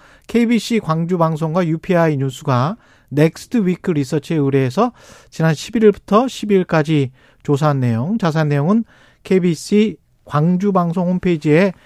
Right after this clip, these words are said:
에, 참조하시면 되고요. 이 조사에서 유승민 전 의원 차기 당대표 적-, 적합도 일 위를 기록했습니다. 다른 후보들과 격차가 꽤 났었는데 계속 이렇게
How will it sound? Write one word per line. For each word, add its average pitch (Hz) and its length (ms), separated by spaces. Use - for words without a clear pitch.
에, 127 200
참조하시면 208 640
되고요. 143 520
이 202 180
조사에서 190 440
유승민 202 420
전 170 180
의원 143 500
차기 208 240
당대표 151 460
적-, 139 160
적합도 208 640
일 165 220
위를 220 500
기록했습니다. 135 1300
다른 160 480
후보들과 180 580
격차가 143 540
꽤 196 320
났었는데 127 960
계속 226 600
이렇게 170 720